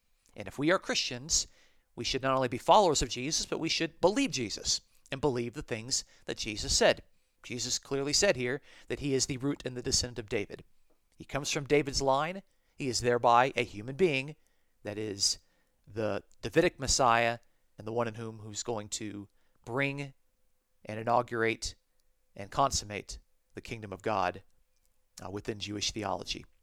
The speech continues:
So that is a collection of the references from Romans through Revelation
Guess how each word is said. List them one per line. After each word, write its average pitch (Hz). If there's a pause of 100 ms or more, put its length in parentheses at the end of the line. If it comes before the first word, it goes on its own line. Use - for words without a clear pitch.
(580)
So -
that 175
is 165 (540)
a 101
collection 143
of 120
the 123
references 147 (160)
from 117 (140)
Romans 135
through 127
Revelation 127